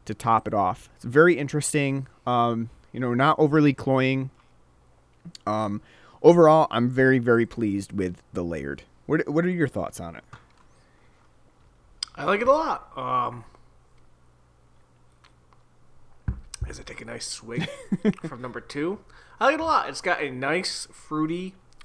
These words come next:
Speaker 2: juicy mango taste. Nice, subtle hint of coconut. You definitely get, like, the vanilla.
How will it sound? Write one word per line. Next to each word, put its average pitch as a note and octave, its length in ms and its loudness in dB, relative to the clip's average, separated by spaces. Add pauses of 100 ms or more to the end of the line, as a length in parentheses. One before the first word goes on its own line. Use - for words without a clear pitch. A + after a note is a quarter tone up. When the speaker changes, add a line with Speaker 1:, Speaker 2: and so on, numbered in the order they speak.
(120)
Speaker 2:
juicy D#3 380 -6
mango B2+ 360 -6
taste. C3 480 -10 (580)
Nice, C3+ 400 -6
subtle C#3+ 440 -4
hint C#3 200 -10
of B2 80 -10
coconut. B2+ 680 -8 (460)
You C3 140 -12
definitely C#3+ 560 -2
get, C3+ 240 -6
like, A#2+ 160 -10
the A#2 80 -16
vanilla. A2+ 540 -6